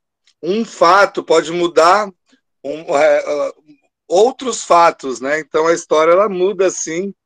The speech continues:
Ela é contada, é, hoje ela é contada de uma maneira, daqui a cinquenta anos pode ser contada de uma outra forma. E a geografia também, né?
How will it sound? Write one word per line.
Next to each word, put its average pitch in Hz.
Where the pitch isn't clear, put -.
Ela 143
é 156
contada, 160
é, 147
hoje 196
ela 208
é 180
contada 170
de 143
uma 156
maneira, 170
daqui 160
a 151
cinquenta 151
anos 151
pode 175
ser 160
contada 156
de 143
uma 151
outra 165
forma. 120
E 135
a 190
geografia 196
também, 202
né? 147